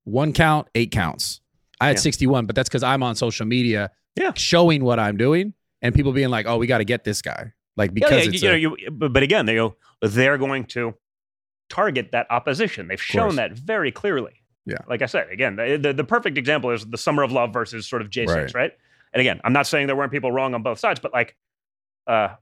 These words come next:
Speaker 2: you know, there's people that literally, like, walked through the Capitol taking a selfie. They've been in jail for two years without, like, I had some of them on, uh, on my, my podcast and one of the lawyers for some of these people, you know, on my podcast. And it's like, like, they got,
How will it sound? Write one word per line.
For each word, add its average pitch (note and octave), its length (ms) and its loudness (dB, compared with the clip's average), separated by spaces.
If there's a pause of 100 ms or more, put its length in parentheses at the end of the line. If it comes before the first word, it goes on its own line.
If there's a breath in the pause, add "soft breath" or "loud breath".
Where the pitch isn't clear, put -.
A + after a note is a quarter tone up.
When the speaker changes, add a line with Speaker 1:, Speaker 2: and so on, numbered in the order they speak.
Speaker 2:
you C3+ 80 -8
know, A2+ 60 -2
there's C3+ 180 0
people E3 240 0
that C3+ 180 2
literally, D3 340 0
like, B2+ 240 -2
walked B2+ 240 -2
through D3+ 100 0
the C#3 60 -2
Capitol C3 340 0
taking C3+ 280 -4
a B2 40 -4
selfie. A#2+ 300 -4
They've B2 140 2
been C3 120 2
in A#2 100 0
jail A#2+ 180 0
for - 120 -10
two D#3 240 -6
years C3 340 -4
without, A#2+ 220 -2 (120)
like, C3 260 -2 (640)
I A#2 120 2
had B2+ 100 0
some C3+ 160 4
of B2 60 6
them B2 140 4
on, A#2+ 200 2
uh, G#2+ 160 0 (420)
on A#2 140 4
my, G#2 180 4 (260)
my A2 180 4
podcast A#2 640 2
and A2 120 2
one A2+ 80 4
of G#2+ 80 0
the A2 60 4
lawyers A#2 360 0
for - 120 -14
some A#2 160 -8
of G#2+ 60 -4
these G#2 140 -4
people, B2+ 360 -4 (100)
you C#3 80 -2
know, B2 60 -2
on A#2+ 140 -2
my A#2+ 120 2
podcast. C3 760 0 (520)
And C#3+ 100 4
it's C#3 100 0
like, D3 220 -2 (1500)
like, C3+ 160 -2
they G#2+ 80 2
got, G#2+ 160 2